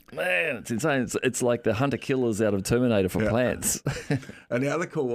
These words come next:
Speaker 2: one was, was, was like an advertising, uh, A I algorithm. Um, so there was a point, I think it was Chevrolet and Toyota had done a joint venture on a car, you know, like Subaru
Speaker 1: Yeah, and
Speaker 2: did the
Speaker 1: Toyota
Speaker 2: B-,
Speaker 1: did with the
Speaker 2: B Z
Speaker 1: B-,
Speaker 2: whatever, and
Speaker 1: yeah,
Speaker 2: then, and then
Speaker 1: the
Speaker 2: Toyota did the
Speaker 1: seventy-eight or whatever it
Speaker 2: Yeah,
Speaker 1: was.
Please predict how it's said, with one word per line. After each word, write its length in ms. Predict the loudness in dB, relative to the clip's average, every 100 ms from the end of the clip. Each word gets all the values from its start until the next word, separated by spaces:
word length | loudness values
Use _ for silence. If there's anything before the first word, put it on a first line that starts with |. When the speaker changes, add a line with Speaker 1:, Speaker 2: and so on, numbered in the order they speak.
| -2
Speaker 2:
one 80 |
was, 240 | -4 -8 -8
was, 320 | -6 -6 -8
was 200 | -10 -6
like 120 | -6 -6
an 80 | -6
advertising, 960 | -6 -6 -6 -6 -6 -8 -8 -10 -14 _
uh, 420 | -12 -10 -10 -14 -16 _ -6
A 120 | -4
I 240 | -4 -6 -6
algorithm. 680 | -8 -6 -8 -8 -8 -10 -12
Um, 320 | -10 -8 -10 -14 _ _ _ _ _ -8
so 160 | -4
there 100 | -2
was 100 | -2
a 60 | -4
point, 380 | -4 -4 -4 -6 _ _ -14
I 80 | -10
think 160 | -8
it 40 | -6
was 280 | -8 -10 -18 _ _ -14
Chevrolet 840 | -6 -2 -2 0 0 0 0 -2
and 140 | -4 -4
Toyota 480 | -2 -2 -2 -4 -6
had 120 | -6
done 160 | -6 -8
a 60 |
joint 540 | -8 -6 -4 -6 -10 -20 _ _ _ _ _ _ _ _ _ _ _ _ -8
venture 580 | -4 -4 -4 -8 -8
on 120 | -8 -12
a 60 |
car, 540 | -10 -6 -4 -4 -8 -8
you 120 | -4
know, 80 | -2
like 220 | -2 -4
Subaru 640 | -6 -4 -2 -2 -2 0
Speaker 1:
Yeah, 120 | 0 2
and 100 | 2
Speaker 2:
did 100 | 0
the 60 | 2
Speaker 1:
Toyota 280 | 4 4 4
Speaker 2:
B-, 40 |
Speaker 1:
did 140 | 2 2
with 100 | 2
the 40 |
Speaker 2:
B 60 | 0
Z 60 | 2
Speaker 1:
B-, 80 | 2
Speaker 2:
whatever, 320 | 2 0 0
and 320 | -2 -2 -2
Speaker 1:
yeah, 60 | -2
Speaker 2:
then, 80 | -2
and 80 | -2
then 100 | -2
Speaker 1:
the 60 |
Speaker 2:
Toyota 300 | 0 0 0
did 180 | -2 -2
the 120 | -2
Speaker 1:
seventy-eight 560 | -2 -2 -2 -2 -4 -6
or 40 |
whatever 200 | -4 0
it 20 | 0
Speaker 2:
Yeah, 60 |
Speaker 1:
was. 80 | 0